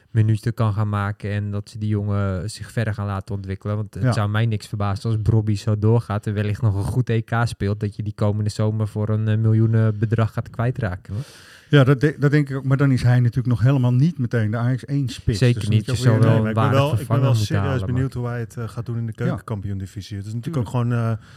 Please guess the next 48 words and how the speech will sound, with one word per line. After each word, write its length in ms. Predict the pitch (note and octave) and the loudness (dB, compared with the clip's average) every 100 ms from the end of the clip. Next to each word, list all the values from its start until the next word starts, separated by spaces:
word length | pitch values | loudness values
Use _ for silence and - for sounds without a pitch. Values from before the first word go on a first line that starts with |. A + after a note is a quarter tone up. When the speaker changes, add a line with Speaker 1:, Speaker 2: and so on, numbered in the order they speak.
| - - | -20 -14
Speaker 3:
opboksen 440 | - A2 A2+ - B2 | -6 0 0 0 -8
tegen 240 | A#2 - | -8 -10
fysiek 300 | - A#2 A#2+ | -12 -12 -12
sterke 340 | - B2 A#2 A#2 | -10 -8 -8 -10
gasten. 460 | A#2 A2+ - A#2+ - _ - | -10 -10 -10 -12 -12 _ -8
Speaker 2:
Ja. 180 | - C3 - | -4 -4 -4
Speaker 3:
Ehm, 760 | A#2 G#2 G#2+ G#2+ G#2+ G#2+ G#2 G#2 F#2+ - - - _ _ _ _ - | -10 -8 -6 -6 -6 -6 -6 -8 -10 -16 -20 -20 _ _ _ _ -10
ja, 120 | C3+ | -8
het 120 | A2+ | -8
is 100 | B2+ | -8
volgens 220 | D3 C3 | -8 -6
mij 80 | C#3 | -6
zijn 160 | A#2+ A#2 | -4 -6
eerste, 380 | D3+ D3 - A2+ A2 A2+ | -6 -6 -6 -6 -4 -6
eh, 60 | |
betaald 320 | A#2 - A#2 - | -8 -8 -8 -4
voetbalervaring 680 | C3 D3 C3+ - B2+ B2+ B2+ | -4 -4 -6 -6 -6 -4 -4
die 100 | B2+ | -2
hij 140 | C3 | -2
ook 140 | B2+ | -4
gaat 180 | - B2 | -6 -10
opdoen. 200 | A#2+ A#2 | -4 2
Speaker 2:
Ja. 340 | D3 E3+ C3+ A#2 | 2 2 -8 -6
Speaker 3:
Dus, 280 | G#2 - D#3+ | -6 -8 -18
eh, 60 | E3+ F#3 _ _ _ - B2 | -20 -20 _ _ _ -12 -10
ja, 120 | A#2 | -6
laat 120 | A2+ | -6
maar 80 | B2 | -6
zien, 180 | - D#3+ | -6 -6
man. 220 | G#2 C3+ | -6 -6
Ik, 160 | B2+ A#2 | -10 -6
eh, 120 | B2 B2+ | -6 -6
ben 120 | C#3 | -6
wel 160 | C#3 | -4
erg 160 | C#3 C3+ | -6 -6
benieuwd. 320 | C3+ C3+ G#2+ - _ - - | -4 -2 -4 -8 _ -20 -4
Speaker 2:
Zeker. 420 | - C3+ - - | 4 4 4 0
Eh, 320 | A#2 B2+ C3 C#3 | 2 4 4 4
hij 100 | C#3 | 4
was 180 | D3+ D3 | 4 6
niet 180 | F#3 | 4
helemaal 460 | F#3+ F3+ D#3+ D#3 D3 | 4 0 2 2 2
op 140 | C3+ | 0
zijn 140 | - - | -6 -8
plek 240 | - C3+ - | 0 0 0
toch 200 | D3+ A#2+ | -6 -2
bij 180 | B2 A#2+ | 2 2
de 220 | A#2+ | 4